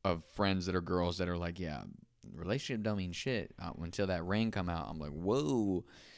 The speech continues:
So, yeah, I think that kind of like with Logan Paul, there's always that chance, <laughs> maybe. But, uh,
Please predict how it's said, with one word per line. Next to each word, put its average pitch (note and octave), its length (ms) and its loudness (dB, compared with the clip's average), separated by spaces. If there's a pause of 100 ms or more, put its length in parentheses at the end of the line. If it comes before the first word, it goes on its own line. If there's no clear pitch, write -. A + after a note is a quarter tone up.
(120)
So, A#2+ 220 6
yeah, A2 560 10 (120)
I G#2+ 80 2
think D3 320 0
that G#2+ 340 6 (1120)
kind G#2+ 200 4
of F#2+ 80 2
like F#2 180 6
with F2+ 200 0
Logan F#2 360 4
Paul, G2+ 260 4
there's F2+ 180 -2
always G#2 260 2
that F2+ 320 0
chance, - 840 2 (120)
<laughs> - 100 -14
maybe. B2+ 680 8 (600)
But, G#2 280 10
uh, F#2+ 400 10